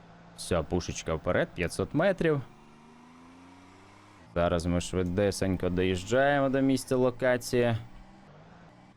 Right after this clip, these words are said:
Не доїжджаємо, в Джо-, бо в Джокера були інші плани на мою дорогу,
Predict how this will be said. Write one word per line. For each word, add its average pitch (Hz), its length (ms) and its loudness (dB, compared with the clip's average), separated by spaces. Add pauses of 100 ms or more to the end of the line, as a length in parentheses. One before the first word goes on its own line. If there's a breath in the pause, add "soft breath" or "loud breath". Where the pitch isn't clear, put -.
(720)
Не 175 140 4
доїжджаємо, 98 800 4
в 95 60 0
Джо-, 110 120 0
бо 113 200 4
в 110 60 2
Джокера 117 420 2
були 110 320 2
інші 101 260 0
плани 127 400 2
на 135 140 4
мою 143 340 2 (680 loud breath)
дорогу, 160 640 4